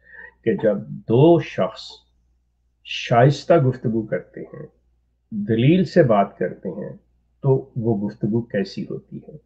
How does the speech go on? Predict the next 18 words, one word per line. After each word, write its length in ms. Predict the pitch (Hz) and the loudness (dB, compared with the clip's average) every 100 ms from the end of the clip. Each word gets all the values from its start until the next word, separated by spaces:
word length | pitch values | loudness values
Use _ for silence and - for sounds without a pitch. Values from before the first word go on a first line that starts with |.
| _ _ _ _ _ - | _ _ _ _ _ 0
अब 120 | 131 | 0
जो 100 | 123 | 2
कल 300 | 127 - 220 | 2 6 6
गुफ्तगू 440 | 208 180 - 180 170 | 6 4 2 2 2
होने 260 | 123 120 | 4 2
जा 200 | 110 98 | 2 0
रही 340 | 98 98 107 - | 0 -4 -8 -8
है, 180 | 104 - _ _ 110 | -10 -14 _ _ -8
ये 280 | 95 123 208 | -2 2 2
तवक्को 440 | 202 175 - 156 | 2 0 0 -4
करते 400 | - 113 - - | -2 -4 -4 -10
हुए 300 | - - 90 | -10 -12 -16
कि 360 | - _ - - | -18 _ -16 -12
चूंकि 540 | - 151 - 104 - _ _ _ _ _ | -4 -2 0 -4 -4 _ _ _ _ _
इन 160 | 143 185 | 4 4
साहब 360 | - 143 139 - | 4 2 2 2
का 140 | 147 | 0
ताल्लुक 460 | 123 95 98 104 | 2 -2 -2 -6